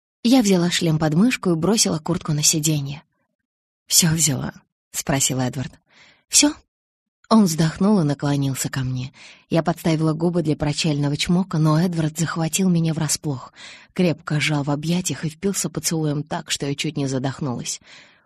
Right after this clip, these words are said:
Он тихо засмеялся и выпустил меня. «Пока», —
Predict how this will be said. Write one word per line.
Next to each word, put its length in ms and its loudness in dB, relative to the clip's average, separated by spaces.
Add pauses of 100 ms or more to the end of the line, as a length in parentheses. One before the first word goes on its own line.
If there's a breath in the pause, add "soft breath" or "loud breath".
(120)
Он 180 0
тихо 300 -2
засмеялся 720 -2
и 40 0
выпустил 460 -6
меня. 380 -4 (640)
«Пока», — 420 -6